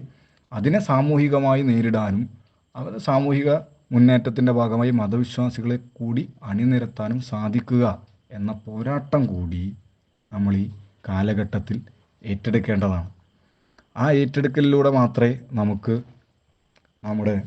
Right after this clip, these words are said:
നിലപാടുകളെയും നമ്മുടെ ആദർശത്തെയും പൊതുസമൂഹത്തിന് മുന്നിൽ അവതരിപ്പിക്കാൻ കഴിയൂ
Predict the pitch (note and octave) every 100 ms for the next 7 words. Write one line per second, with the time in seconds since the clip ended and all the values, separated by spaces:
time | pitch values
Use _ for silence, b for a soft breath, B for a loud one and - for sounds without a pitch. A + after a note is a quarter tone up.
0 | G2+ _ _ b b b b b - A2+
1 | A#2+ C3 C3+ C3+ A#2 A2 G#2+ A2 - _
2 | _ - G2+ A2 A2+ B2 - - G#2 A2+
3 | A2+ A#2+ B2+ - G#2 F#2 G#2+ - _ _
4 | _ A2 A2 A2+ G#2+ G#2 G2+ G#2+ G2+ G2
5 | - A#2 F#2+ G2+ G2+ G2 G#2 A#2+ - G#2
6 | G2 G2+